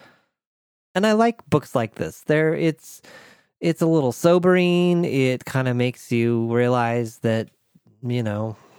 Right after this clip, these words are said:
we're all gonna die someday, and, uh, what might we not want to be facing or thinking about when we get there? This is a very readable, accessible book. It, it's, it's kind of interweaved or interleaved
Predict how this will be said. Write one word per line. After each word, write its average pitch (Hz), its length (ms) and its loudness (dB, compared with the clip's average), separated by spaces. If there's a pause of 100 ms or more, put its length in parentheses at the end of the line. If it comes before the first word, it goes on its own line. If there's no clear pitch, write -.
(500)
we're 110 100 -4
all 131 120 -2
gonna 123 180 -2
die 123 220 -2
someday, 98 720 -6
and, 110 460 -6
uh, 107 320 -4 (1120)
what 135 440 -2
might 131 360 -4
we 131 180 0
not 120 500 -2 (340)
want 131 220 -4
to 123 100 -2
be 113 400 -2 (140)
facing 120 560 -4
or 113 100 -2
thinking 143 380 -4
about 104 380 -6 (280)
when 135 160 -2
we 151 80 2
get 190 220 0
there? 82 220 -6 (440)
This 220 140 -2
is 262 100 2
a 226 60 2
very 196 220 2
readable, 147 520 2
accessible 131 480 0
book. 123 380 -2 (380)
It, 147 180 -2
it's, 180 240 0 (260)
it's 175 220 0
kind 226 220 0
of 240 160 -4
interweaved 139 920 -2
or 107 120 -2
interleaved 117 680 -2